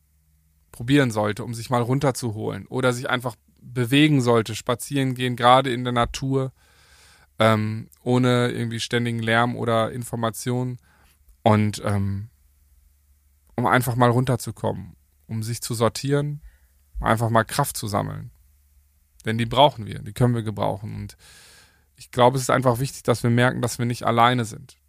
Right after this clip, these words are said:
dass wir, und das ist ja auch das Schöne, wenn man dann auch Social Media aufmacht oder so,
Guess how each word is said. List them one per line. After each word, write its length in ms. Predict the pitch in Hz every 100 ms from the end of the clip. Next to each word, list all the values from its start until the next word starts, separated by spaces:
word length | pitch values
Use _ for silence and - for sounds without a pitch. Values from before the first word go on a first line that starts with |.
| _
dass 280 | - 110 -
wir, 340 | 110 107 104 107 _ _ _ _ _ _ _ _ _ _ _ -
und 120 | 107
das 200 | 113 -
ist 80 | -
ja 60 |
auch 100 | 113
das 220 | 110 107 -
Schöne, 520 | 156 151 147 143 147 _ -
wenn 160 | 117
man 120 | 117 113
dann 120 | 113
auch 140 | 110
Social 360 | - 123 - 120
Media 260 | 117 117
aufmacht 380 | 120 127 127 117
oder 160 | 120 113
so, 200 | 120